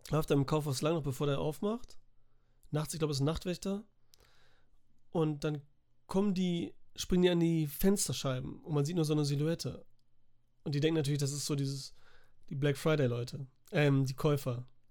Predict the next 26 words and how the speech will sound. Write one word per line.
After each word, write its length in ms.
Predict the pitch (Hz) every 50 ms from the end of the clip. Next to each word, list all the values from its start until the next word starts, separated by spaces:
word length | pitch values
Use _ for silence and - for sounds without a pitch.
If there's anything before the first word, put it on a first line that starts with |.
| - -
die 60 | -
Kunden. 480 | - - 156 151 151 135 135 127 120 - - - - - - - - - - - - - - _ - - - - - - - _ _ _ _
Aber 160 | 180 131 135
es 100 | 127 127
ist 80 | 135 139
natürlich 220 | 143 139 147 147
ein 40 | 143
Zombie. 460 | - 160 151 151 143 123 113 131 - - - _ _ _ _ - - - - - - _ -
Und 100 | 160 160
das 120 | 185 233
ist 120 | 277 196
halt 120 | 196 202 196
schon, 160 | - 196 190
das 100 | 180 185
ist 140 | - 165 175
eigentlich 220 | 190 190 165 143
ein 60 | 151
eins 180 | 160 151 147 -
zu 80 | - 165
eins 220 | 156 185 190 -
Bild 180 | - 156 160 -
von 160 | - 165 151
Shaun 200 | - 175 165 156
of 100 | 151 135
the 100 | - 139
Dead. 360 | 131 170 165 143 131 127 -